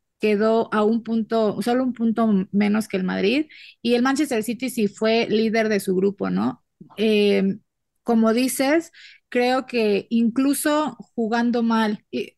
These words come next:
es parecido a, a lo que dije del Madrid, pero incluso ahorita que no están jugando, eh, a su mayor potencial que, que tiene el City,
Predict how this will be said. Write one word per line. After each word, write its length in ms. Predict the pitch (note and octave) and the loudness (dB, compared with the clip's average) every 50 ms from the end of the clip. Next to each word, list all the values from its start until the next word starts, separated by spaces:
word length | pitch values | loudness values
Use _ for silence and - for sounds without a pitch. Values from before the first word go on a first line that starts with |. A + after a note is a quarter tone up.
| _ | _
es 180 | - C#4 D4 - | -6 -6 -4 -2
parecido 540 | F4 D#4+ C4+ A3 G3+ - A#3+ A#3 A#3 A3+ G#3+ | 0 0 0 0 0 0 0 0 2 2 2
a, 180 | G3+ F3+ F3 | 2 0 -2
a 200 | - - - F#3+ | -2 -4 -2 0
lo 200 | F#3+ F#3 F#3 F3+ | 0 0 0 0
que 120 | - G3+ G3 | -2 -2 -2
dije 220 | G3+ G3 - G#3+ | -2 -2 -2 -2
del 160 | G3+ G3 F3+ | -2 -2 -2
Madrid, 320 | F3+ F3+ F3 F#3 F#3+ G3+ G3 | -2 -2 0 0 0 0 2
pero 140 | G#3 G3+ G#3+ | 0 0 0
incluso 340 | A3 G#3+ B3 C4 C4 D4+ D4+ | 0 -2 -2 -4 -2 -2 -2
ahorita 400 | D4 - A#3 A3+ A#3+ A#3+ - B3+ | -2 0 0 0 0 -2 -2 -4
que 100 | B3 A#3 | -4 -2
no 80 | A3 A3 | -2 -2
están 240 | G#3+ - A3+ A3+ G#3+ | -2 -2 -2 -2 0
jugando, 640 | - G#3 G3 G3+ G3+ G3 G3+ G3+ G#3 G#3 F#3+ - _ - - - - - _ _ | -2 -2 0 0 0 0 0 2 0 0 -2 -2 _ -14 -20 -20 -20 -20 _ _
eh, 200 | - G3+ G3 - - | -2 0 0 0 0
a 120 | - G#3+ | -2 -2
su 360 | G#3 - A3 G#3+ G#3 G3+ G3 - | 0 0 2 2 2 2 0 0
mayor 460 | F#3+ G#3 G#3+ G#3+ G#3 G#3+ A3 A#3 A#3+ | 0 0 2 2 2 2 0 0 -2
potencial 640 | - A#3+ A#3 A3+ G3+ F#3+ F#3 - G3 G3 G#3 A#3 A#3+ | -4 -4 -4 -2 -4 -4 -4 -2 -2 -2 -2 -4 -6
que, 340 | - A3 G3 F3+ F3+ - - | -4 -2 -2 -2 -2 -4 -6
que 120 | - F#3 F3+ | -6 -6 -4
tiene 280 | F3+ - G3+ G3 G3+ G#3 | -2 -2 -2 0 0 -2
el 100 | G3 G3+ | -2 -4
City, 500 | - - G#3 G3 - A3+ B3+ D#4+ F4 - | -4 -6 -6 -4 -2 0 0 0 -2 -2